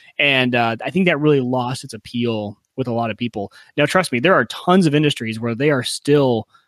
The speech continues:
fantastic devices. You think of the medical industry when you're walking around hospitals and people have the iPad, great device. You think of salesmen, love it. Salespeople love being able to travel with that iPad when they're not doing too much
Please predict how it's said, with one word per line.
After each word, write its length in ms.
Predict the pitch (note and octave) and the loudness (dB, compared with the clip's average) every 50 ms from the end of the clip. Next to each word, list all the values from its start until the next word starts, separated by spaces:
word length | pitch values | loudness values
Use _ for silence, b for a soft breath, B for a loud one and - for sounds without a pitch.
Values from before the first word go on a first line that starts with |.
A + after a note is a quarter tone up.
| b b _ - | b b _ -8
fantastic 540 | - C3 B2 - - - D3+ C3+ - B2 A2+ | -6 -6 -6 -4 -2 -2 -2 -2 -4 -6 -6
devices. 380 | A#2+ A#2 B2+ C3 B2 A2 G#2+ | -4 -2 -2 -2 -2 -2 -2
You 100 | A2+ A#2+ | -2 -2
think 140 | B2+ C#3+ C3 | 0 0 0
of 60 | B2 | 0
the 80 | A#2+ A#2 | 0 2
medical 360 | B2+ C3+ C#3+ D3 C#3+ - C3+ | 2 4 2 2 2 2 0
industry 320 | C#3 C#3+ C3+ - - C#3+ | 0 0 0 -2 0 0
when 80 | C#3 C3+ | 0 0
you're 100 | C3 C3 | 0 0
walking 260 | B2+ C3+ C3+ - C3+ | 0 -2 -2 -4 -4
around 240 | C3+ C3+ C3 B2+ B2 | -2 -2 0 -2 -2
hospitals 540 | A#2+ C#3 C3+ B2+ - - - C3+ C3+ C3+ B2+ | -2 -4 -4 -4 -6 -6 -4 -2 -2 -2 -2
and 80 | A#2+ | -4
people 180 | A#2+ B2+ B2+ B2+ | -6 -6 -4 -4
have 60 | A#2+ | -4
the 80 | A2+ B2 | -2 -2
iPad, 540 | B2 B2+ C3 - - - C3 C3 B2+ B2 A#2+ | -2 -2 -2 -4 -4 -2 -2 -2 -2 -4 -4
great 200 | - C3 B2+ B2 | -2 -2 -2 -2
device. 520 | B2 A#2 B2+ B2 B2 B2 B2 - - - B B B B B B | -2 -2 -2 -2 0 -2 -4 -4 -8 -10 B B B B B B
You 60 | C3+ | -2
think 140 | - D#3 C#3 | -2 -2 -2
of 100 | A#2 - | 0 -2
salesmen, 720 | - - C#3+ C#3+ C#3 C#3+ B2 C#3 C#3 C3+ C3+ C#3 C3 B2 _ _ | 0 2 2 4 4 2 2 0 0 0 0 0 -2 -4 _ _
love 280 | - C3 C#3 C3+ C3+ B2+ | -2 2 2 4 4 4
it. 220 | C3 C3 C3+ - | 2 2 0 -2
Salespeople 580 | - - - C#3 C3+ C3 - - C#3 C3+ C3 B2+ | -6 -6 -4 -2 -2 -2 -4 -6 -6 -4 -2 -2
love 160 | C3 C3 B2 | 0 -2 0
being 120 | B2+ C3 C3 | -2 -2 -2
able 120 | B2+ A#2+ | -2 -6
to 0 | |
travel 360 | - - - C3 C3 B2+ B2+ | -8 -8 -8 -6 -4 -2 -2
with 100 | B2+ B2 - | -2 -2 -2
that 100 | C3 C3 | -2 -2
iPad 420 | C3 C3 C3 - - C#3 C3 B2+ | -2 -2 -2 -2 -2 -2 -2 -2
when 120 | B2+ C#3+ | -2 -2
they're 80 | C#3+ C3+ | 0 0
not 260 | C#3+ D3+ D3+ C#3 D3 | 0 0 -2 -2 -2
doing 220 | - D3+ C#3+ C#3+ C#3 | 0 2 2 2 0
too 160 | - - D3+ | -2 0 0
much 220 | C3+ B2 - - | 0 0 -2 -4